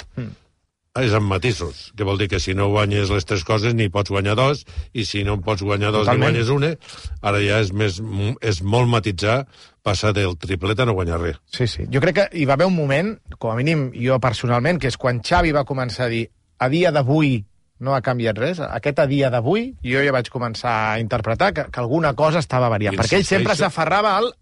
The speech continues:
Speaker 1: "a dia d'avui", jo crec, pensant de dir, "Si algun dia ha de sortir", jo estava parlant estrictament del present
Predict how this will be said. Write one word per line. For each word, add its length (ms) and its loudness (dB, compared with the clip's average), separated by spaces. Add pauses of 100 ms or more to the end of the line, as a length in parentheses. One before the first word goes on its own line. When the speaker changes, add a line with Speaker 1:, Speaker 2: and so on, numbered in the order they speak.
Speaker 1:
"a 120 -4
dia 220 0
d'avui", 320 0
jo 100 -2
crec, 220 -4
pensant 400 0
de 80 2
dir, 120 -2 (360)
"Si 240 -8
algun 260 -2
dia 220 2
ha 20 2
de 100 0
sortir", 520 -2
jo 140 -4
estava 260 2
parlant 480 2
estrictament 800 -2
del 160 0
present 480 0